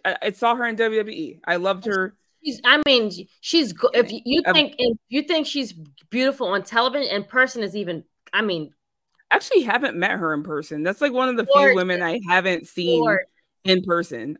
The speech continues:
Speaker 1: um, or met. Uh, but, uh, th-, everyone tells me she's one of the sweetest people in the world. Look, I want good things for her.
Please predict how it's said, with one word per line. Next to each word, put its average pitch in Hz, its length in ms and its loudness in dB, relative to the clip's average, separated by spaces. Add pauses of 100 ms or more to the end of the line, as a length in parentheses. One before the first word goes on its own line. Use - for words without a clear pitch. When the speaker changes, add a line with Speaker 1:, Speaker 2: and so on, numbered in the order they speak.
Speaker 1:
um, 147 640 0 (160)
or 170 100 4
met. 156 340 -2 (440)
Uh, 160 220 6
but, 165 240 0 (100)
uh, 156 80 4 (100)
th-, 175 140 -6
everyone 185 380 0
tells 170 280 -4
me 160 120 -4
she's 160 160 -8
one 160 140 -2
of 160 100 -6
the 160 80 -6
sweetest 165 480 -8
people 151 240 -6
in 147 80 -8
the 147 80 -6
world. 143 340 -6
Look, 208 220 0
I 240 140 6
want 202 440 -2
good 175 260 2
things 160 300 -4
for - 180 -8
her. 226 320 -2